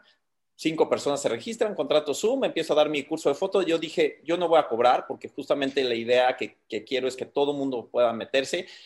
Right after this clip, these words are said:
Y entonces lo voy a dar, si alguien quiere dar algo, padrísimo, si no, está bien". Empiezo,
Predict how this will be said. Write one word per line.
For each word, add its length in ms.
Y 60
entonces 260
lo 80
voy 120
a 40
dar, 220
si 140
alguien 180
quiere 240
dar 220
algo, 480
padrísimo, 600
si 180
no, 500
está 240
bien". 320
Empiezo, 840